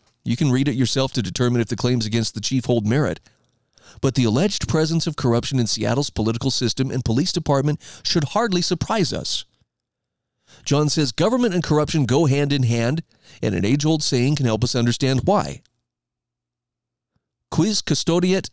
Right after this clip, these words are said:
ipsos custodes?" Who will guard the guards themselves? Now, the question of how to hold political actors to account is one that thinkers have pondered for millennia. You can find it in the Bible in both the Old and New Testament,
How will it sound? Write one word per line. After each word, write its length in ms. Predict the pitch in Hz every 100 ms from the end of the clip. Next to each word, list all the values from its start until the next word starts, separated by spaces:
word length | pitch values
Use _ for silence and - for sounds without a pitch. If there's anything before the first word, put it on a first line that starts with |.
| -
ipsos 500 | 165 - 180 170 -
custodes?" 800 | - - 170 147 80 - - - _ _
Who 80 | 139
will 160 | 165 180
guard 340 | 135 123 127
the 120 | 131
guards 360 | 127 113 110 -
themselves? 640 | 113 107 101 65 57 - - _ _ _ _ - - -
Now, 120 | 131
the 100 | 131
question 480 | - 233 254 - 160
of 60 |
how 260 | 117 160 175
to 60 |
hold 360 | 190 - 143 147
political 460 | - 123 131 139 -
actors 500 | 127 139 - 104 101
to 140 | - 131
account 440 | 110 - 117 95 - _ _ _ _ _
is 180 | - 139
one 280 | 127 175 185
that 200 | 160 139
thinkers 300 | 170 202 202
have 120 | 190
pondered 400 | - 202 190 147
for 120 | -
millennia. 540 | 135 123 135 220 - - _ _ _ _ _ _ _ -
You 100 | 123
can 140 | 123
find 220 | 120 117
it 120 | 147
in 80 | 156
the 80 | 190
Bible 400 | 160 135 131 175
in 60 | 160
both 180 | 127
the 120 | 127 65
Old 220 | 78 127
and 100 | 131
New 120 | 135
Testament, 500 | 151 120 120 123 170